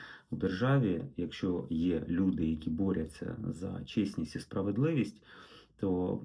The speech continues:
м, не повинно бути такого, що самі ці люди зав'язані в несправедливості. Давайте їм поставимо зарплату гідну. Нормально, двісті тисяч гривень —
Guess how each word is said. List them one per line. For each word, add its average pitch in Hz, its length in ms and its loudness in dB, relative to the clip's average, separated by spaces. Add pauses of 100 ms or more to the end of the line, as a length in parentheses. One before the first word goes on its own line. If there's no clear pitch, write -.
(140)
м, 85 480 -2 (180)
не - 340 0
повинно 98 400 4
бути 90 240 -2
такого, - 340 2
що - 160 -8
самі 92 400 2
ці - 180 -4
люди 98 400 2 (380)
зав'язані 90 840 2
в 85 60 0
несправедливості. 85 1120 -4 (560)
Давайте 127 440 2
їм 107 220 6
поставимо 87 880 0 (140)
зарплату 104 560 0
гідну. 78 440 0 (280)
Нормально, 113 560 4
двісті 104 340 2
тисяч - 580 0
гривень — 113 440 2